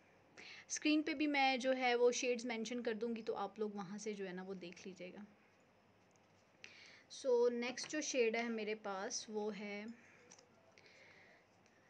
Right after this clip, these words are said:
थर्टी एट, Shade number थर्टी एट। ये देखें, again pretty shade है। पता नहीं cam पे क्यों ये आपको orange लग रहा है, लेकिन ये, अ,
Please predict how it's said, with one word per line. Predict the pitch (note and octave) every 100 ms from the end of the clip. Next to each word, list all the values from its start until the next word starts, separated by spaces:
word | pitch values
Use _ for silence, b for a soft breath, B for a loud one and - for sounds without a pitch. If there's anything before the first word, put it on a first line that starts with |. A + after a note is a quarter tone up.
| -
थर्टी | B3+ A#3+ C4+ - F#3+
एट, | F3+ - - - B B B B B B B
Shade | - A#3+ A3
number | A#3 A3+ A3+ A#3 C4 - _ _ _ _ _ A#3+
थर्टी | G3 F#3 -
एट। | F2+ - - - - - _ _ _ B B B B B B - - - - _ _
ये | G3+
देखें, | G3+ G3+ A#3+
again | A3+ A3 A3+ B3 B3+
pretty | B3 C4
shade | - B3 A#3+
है। |
पता | A#3+ A#3+ C4
नहीं | D4
cam | D4 B3+ A#3+ B3+
पे | C#4+
क्यों | C4 - C4 C4+
ये | C4+ C4+ C4
आपको | G#3+ G#3+ A#3 G#3+
orange | G#3 A3 A#3+ A#3
लग | G#3 G3+
रहा | A3
है, | A3
लेकिन | G#3+ A3+ A3+
ये, | A3 A3 A3 A3+ A#3 A#3 A3
अ, | - G3 G3+